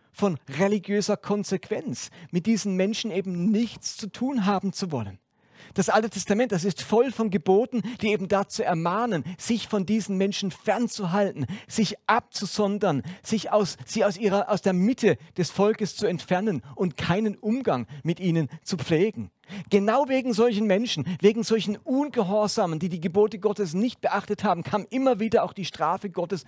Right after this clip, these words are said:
und das Gericht Gottes über das Volk. Und es war nur zu verständlich, dass man sich gesagt hat, um unserer Heiligkeit als Volk willen wollen wir mit diesen Leuten nichts zu tun haben.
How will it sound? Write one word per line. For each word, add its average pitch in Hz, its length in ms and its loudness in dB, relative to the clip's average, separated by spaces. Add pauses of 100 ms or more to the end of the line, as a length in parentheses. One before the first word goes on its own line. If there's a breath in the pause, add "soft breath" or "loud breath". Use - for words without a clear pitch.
(160 loud breath)
und 170 120 -8
das 180 160 -2
Gericht 170 360 -4
Gottes 233 280 -2
über 165 160 -10
das - 200 -4
Volk. 156 320 -2 (160 loud breath)
Und 185 100 -4
es 160 140 -4
war 175 80 2
nur 185 320 0
zu - 100 -16
verständlich, 180 640 0 (160 loud breath)
dass 175 160 -4
man 185 100 -2
sich 156 160 -8
gesagt 160 380 0
hat, - 160 -4
um 247 220 2
unserer 226 380 2
Heiligkeit 240 540 2
als 220 220 -2
Volk 220 300 -2
willen 143 240 2 (220 loud breath)
wollen 226 340 2
wir 247 100 2
mit 214 160 0
diesen 214 280 -2
Leuten 196 300 2
nichts 185 300 -4
zu 226 80 -6
tun 262 260 -2
haben. 120 300 -2